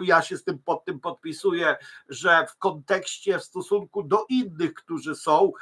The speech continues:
moi drodzy, no to my jesteśmy numer jeden. Także nie, no, ja, ja, ja to rozumiem, że ja, ja rozumiem, tutaj kolega Andrzej się śmieje, bo ja rozumiem pewne zagadnienia,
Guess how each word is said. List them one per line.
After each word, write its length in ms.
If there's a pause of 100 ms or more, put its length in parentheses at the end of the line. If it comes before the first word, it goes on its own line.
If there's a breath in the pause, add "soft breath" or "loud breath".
(200 loud breath)
moi 280
drodzy, 340
no 160
to 400 (220)
my 60
jesteśmy 540
numer 260
jeden. 340 (100)
Także 520 (280)
nie, 180
no, 160 (460)
ja, 140 (100)
ja, 180
ja 180
to 160
rozumiem, 500
że 260 (340 loud breath)
ja, 420
ja 220
rozumiem, 480
tutaj 300
kolega 420
Andrzej 600
się 200
śmieje, 480
bo 260 (400 loud breath)
ja 180
rozumiem 440
pewne 340
zagadnienia, 680